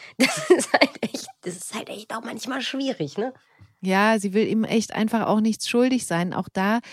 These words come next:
Speaker 2: ähm, weil, also ich, also ich hätte das nachvollziehbar
Speaker 1: Ja.
Speaker 2: gefunden, weil sie hat ja gesehen, wie gut die sich verstehen.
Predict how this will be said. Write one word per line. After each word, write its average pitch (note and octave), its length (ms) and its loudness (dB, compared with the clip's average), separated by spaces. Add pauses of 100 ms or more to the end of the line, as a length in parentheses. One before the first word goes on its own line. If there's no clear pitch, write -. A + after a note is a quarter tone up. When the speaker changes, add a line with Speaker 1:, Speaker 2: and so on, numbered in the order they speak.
(380)
Speaker 2:
ähm, G#3 480 2
weil, F#3+ 340 2
also - 220 -2
ich, - 240 -4 (420)
also - 260 -10
ich F3+ 200 0
hätte G#3 180 4
das F3+ 180 4
nachvollziehbar F#3 680 2
Speaker 1:
Ja. E3 160 2
Speaker 2:
gefunden, D#3+ 400 -2
weil F3 180 4
sie F3 100 0
hat F3 120 0
ja E3+ 80 2
gesehen, F3+ 320 2
wie E3 40 0
gut D3 220 -2
die D3+ 80 -2
sich C#3 160 -4
verstehen. C#3+ 500 -2